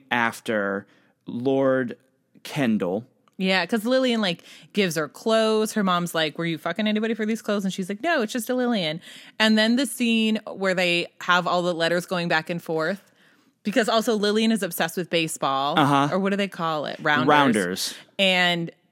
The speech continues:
Speaker 2: so she's like, "I'm giving you all these clothes, but now you have to play rounders in your underwear, in your knickers." And Annabelle's like, "Yeah, yeah, sure, I guess. Fine." And then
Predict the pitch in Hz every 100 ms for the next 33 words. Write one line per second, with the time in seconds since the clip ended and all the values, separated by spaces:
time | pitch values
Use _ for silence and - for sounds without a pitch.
0 | _ - 214 208 226 208 190 185 - 208
1 | 226 214 202 185 - 196 175 175 180 175
2 | 185 180 165 160 160 165 160 160 160 160
3 | 165 151 143 139 151 - 185 180 180 180
4 | 180 165 170 - - - - 202 202 190
5 | 180 - - 247 220 214 202 185 226 -
6 | 247 262 240 226 - 247 269 202 175 269
7 | 370 - - - - 170 240 320 370 381
8 | - 202 202 202 196 202 196